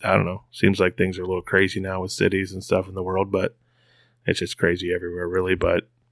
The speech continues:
yeah, I don't know. I, I've caught myself, like, in the past few months saying, "No, I don't wanna leave here. If I can hopefully make this work, I'd rather do it from here."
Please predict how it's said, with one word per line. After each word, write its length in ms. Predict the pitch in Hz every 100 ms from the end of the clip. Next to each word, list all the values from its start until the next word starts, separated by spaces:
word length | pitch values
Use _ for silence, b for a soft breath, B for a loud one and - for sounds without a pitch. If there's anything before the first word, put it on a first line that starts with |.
| _ _ _ _ _
yeah, 220 | 110 95
I 40 | 101
don't 100 | 101
know. 120 | 98
I, 160 | 98 -
I've 160 | 104 101
caught 180 | 113 107
myself, 340 | 101 101 98
like, 140 | 95
in 60 | 95
the 80 | 95
past 280 | 101 95 -
few 140 | 95
months 240 | 95 92
saying, 200 | - 98
"No, 80 | 123
I 100 | 160
don't 140 | 160 104
wanna 280 | 90 87 - b b b b b
leave 280 | 95 92 85
here. 260 | 92 104
If 160 | 110 -
I 160 | 98 92
can 160 | 98
hopefully 260 | 104 101 98
make 200 | 101 -
this 200 | - -
work, 240 | 107 104
I'd 80 | 95
rather 220 | 98 95
do 180 | 92 104
it 80 | 101
from 160 | 95
here." 380 | 104 101 98 -